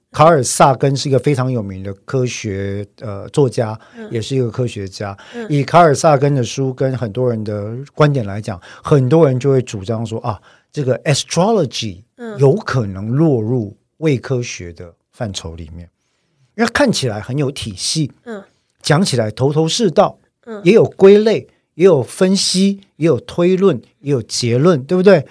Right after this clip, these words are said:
Speaker 2: 嗯。
Speaker 1: 但是它是无可验证的。
Speaker 2: 所以后来法官认为，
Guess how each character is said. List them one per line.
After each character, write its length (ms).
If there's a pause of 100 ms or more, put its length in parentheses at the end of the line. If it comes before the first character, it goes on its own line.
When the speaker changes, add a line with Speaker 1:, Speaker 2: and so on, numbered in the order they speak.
Speaker 2:
嗯。 260
Speaker 1:
但 100
是 120
它 120
是 100
无 120
可 180
验 240
证 220
的。 100 (1000)
Speaker 2:
所 140
以 80
后 200
来 100
法 260
官 220
认 300
为， 280